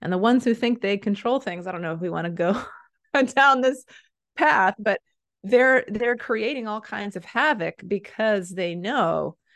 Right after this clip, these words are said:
it's such an important location for the earth. So anyway, but, you know, and I think that's the polarity, that's the darkness. Um,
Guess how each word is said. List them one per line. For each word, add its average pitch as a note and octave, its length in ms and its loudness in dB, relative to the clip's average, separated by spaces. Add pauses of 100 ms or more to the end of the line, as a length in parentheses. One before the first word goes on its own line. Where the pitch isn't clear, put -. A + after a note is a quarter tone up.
(160)
it's F#3 180 -6
such - 240 -2
an E3 60 -6
important - 460 -6 (180)
location F#3+ 680 -8 (320)
for - 140 -6
the E3+ 140 -4
earth. D#3+ 260 -2
So E3+ 280 -4 (400)
anyway, E3+ 420 2
but, G3 280 2 (100)
you G#3+ 140 0
know, F3 140 0
and F3 120 -4
I F3+ 60 -4
think - 340 -8 (540)
that's A3+ 280 0
the A#3 100 -4
polarity, F#3 640 0
that's F3+ 200 -6
the F3 100 -8
darkness. E3+ 840 -6 (600)
Um, E3 480 -4